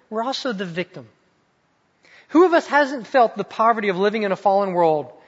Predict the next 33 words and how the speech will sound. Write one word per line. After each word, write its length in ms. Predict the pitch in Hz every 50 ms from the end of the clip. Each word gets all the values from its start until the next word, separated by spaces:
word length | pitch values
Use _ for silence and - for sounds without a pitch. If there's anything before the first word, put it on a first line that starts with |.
| _ -
and 120 | - 175 -
feeling 300 | - 247 226 214 196 175
beat 220 | 151 208 208 214
up 160 | 214 214 214
in 100 | 196 170
life? 400 | 151 139 127 123 107 - - _ _ _ _ _ - _ -
Who 80 | 247
hasn't 300 | 269 285 277 294 269 208
experienced 420 | 220 196 - - - 262 254 233 -
the 60 | 208
poverty 500 | - - 233 233 240 226 240 214 214 202
of, 120 | 185 - - - - - - - - - 247 277 _ _ _ _ _ -
of 140 | 269 254 220
relationships 720 | 240 226 233 247 262 247 262 233 - - 240 208 165 - -
with 180 | 208 202 185
our 120 | 220 190 170
parents 460 | - - 180 247 247 208 185 170 -
that 180 | - 196 180 - _ _ _ -
weren't 320 | 185 170 208 240 254 233 - - - _ _ _ _ _ _ _ -
totally 320 | - 226 240 240 226 226
what 160 | 208 196 190
they 80 | 202 196
were 80 | 180 170
meant 200 | 175 185 170 -
to 60 | 180
be 140 | 156 170 165
and 120 | 156 156
left 200 | 165 170 - -
us 220 | 185 - - -
a 40 | -
little 220 | 196 175 190 196 170
bit 120 | 196 185
scarred? 440 | - - - 196 190 175 143 127